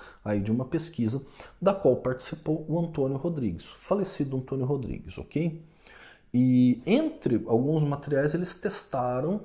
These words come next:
aquelas placas de fenolite, né? Que o pessoal chama de gráfico de cobre, ok? Porque é cobreado o material, né? Então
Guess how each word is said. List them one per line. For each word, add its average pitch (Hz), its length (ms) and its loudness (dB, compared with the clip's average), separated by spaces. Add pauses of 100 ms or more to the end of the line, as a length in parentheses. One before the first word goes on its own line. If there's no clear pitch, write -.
aquelas - 320 -4
placas 180 460 -6
de 110 80 -8
fenolite, 170 760 -4
né? 139 300 -2 (100)
Que - 60 -20
o - 40 -20
pessoal 107 220 -4
chama 117 180 -2
de 120 60 0
gráfico 110 460 0
de 131 80 -4
cobre, 92 520 4
ok? 180 460 0 (340)
Porque - 280 -2
é 107 100 6
cobreado 110 960 4
o 98 80 -6
material, 87 640 -4
né? 117 200 0 (480)
Então 302 200 -2